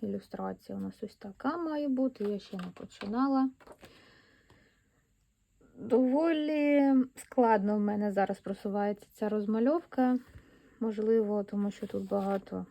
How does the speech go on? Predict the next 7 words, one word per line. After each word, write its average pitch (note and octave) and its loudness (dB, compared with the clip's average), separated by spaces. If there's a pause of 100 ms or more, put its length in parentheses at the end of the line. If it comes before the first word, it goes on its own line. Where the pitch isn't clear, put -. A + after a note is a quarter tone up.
(140)
якихось G3+ -6
дрібних G#3 -2
деталей. C4 2 (1200)
Не G3 -4
знаю, G3 -2
але G#3+ 0
ми A3 2